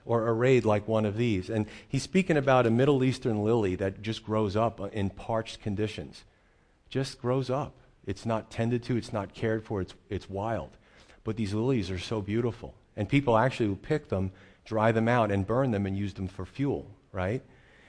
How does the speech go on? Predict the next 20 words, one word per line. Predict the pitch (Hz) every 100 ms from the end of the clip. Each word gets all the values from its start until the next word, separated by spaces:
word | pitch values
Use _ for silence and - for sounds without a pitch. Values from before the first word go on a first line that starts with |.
| - - _ _ _
And, | - 113 127
and | 120
Jesus | 147 156 131 120
is |
saying, | - 143 120
"Look | 135
at | 143 - - - - _ 113
the |
Father | - 127 131 113
and | 98
I. | 92 90
Look | 113 131
what | 113
we | 107
created. | - 104 101 92
Look | 107 139
at |
that, | 135 113 110
that | 107 98
weed | 101 107 95 92